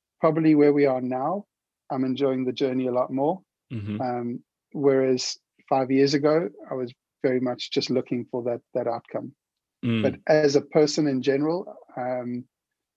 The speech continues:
Speaker 1: I can be quite goal orientated and forget to enjoy the, the journey.
Speaker 2: Yeah, I, I can really relate to that thing that you said about how sometimes you, you need to prove it a bit to yourself first, uh, before you can then really, like,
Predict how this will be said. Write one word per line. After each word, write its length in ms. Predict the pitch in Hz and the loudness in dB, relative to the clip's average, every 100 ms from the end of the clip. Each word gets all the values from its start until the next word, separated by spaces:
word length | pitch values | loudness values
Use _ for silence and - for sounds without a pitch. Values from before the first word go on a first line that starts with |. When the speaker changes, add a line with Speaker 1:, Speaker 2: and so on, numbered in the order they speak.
| - | -8
Speaker 1:
I 60 | 139 | -6
can 200 | - 127 | -2 -2
be 100 | 123 | -2
quite 260 | - 123 120 _ _ _ _ - - - | 0 0 0 _ _ _ _ -20 -10 -2
goal 180 | 127 | 0
orientated 760 | 131 123 120 120 - 117 - 120 | 0 -4 -4 -6 -4 -6 -4 -6
and 180 | 113 110 | -4 -4
forget 320 | 120 120 - | -2 -2 -2
to 120 | - 117 | -6 -6
enjoy 340 | 113 117 113 | -4 -4 -4
the, 160 | 117 120 - | -6 -8 -6
the 80 | |
journey. 400 | 117 113 113 120 _ _ _ _ | -4 -4 -6 -10 _ _ _ _
Speaker 2:
Yeah, 320 | 120 127 123 123 | -2 2 4 4
I, 220 | 151 156 | 4 4
I 40 | |
can 180 | 160 151 | 4 4
really 180 | 139 127 | 6 4
relate 320 | 117 120 110 | 4 4 2
to 80 | - | -2
that 220 | 101 107 - | -2 -2 -2
thing 160 | 110 | -2
that 80 | 107 | -2
you 100 | 104 | -2
said 220 | - 107 | 0 0
about 260 | 101 98 85 | 0 -2 0
how 380 | 101 98 101 - _ - | 0 0 -4 -8 _ -4
sometimes 420 | 127 113 117 101 | -2 2 0 0
you, 140 | 107 - | -4 -4
you 160 | 110 107 | -4 0
need 300 | 113 117 104 | 2 2 0
to 80 | - | -8
prove 500 | - - 120 107 101 | -8 -2 -2 0 -2
it 160 | 82 | -4
a 60 | 92 | -6
bit 240 | 107 - | -6 -6
to 100 | - | -4
yourself 440 | 107 95 110 101 98 | -6 -4 -2 -2 -4
first, 720 | - - 110 123 - - - - - _ - | -10 -2 0 0 -2 -10 -16 -20 -20 _ -10
uh, 140 | 104 - | -10 -8
before 400 | - 101 123 107 | -6 -4 0 0
you 160 | 101 98 | 0 -2
can 180 | 98 98 | -4 -4
then 400 | 101 98 95 92 _ _ _ _ _ _ _ - | -4 -4 -4 -8 _ _ _ _ _ _ _ -10
really, 500 | 104 110 107 101 95 | -4 0 2 2 0
like, 280 | 98 98 | 0 -2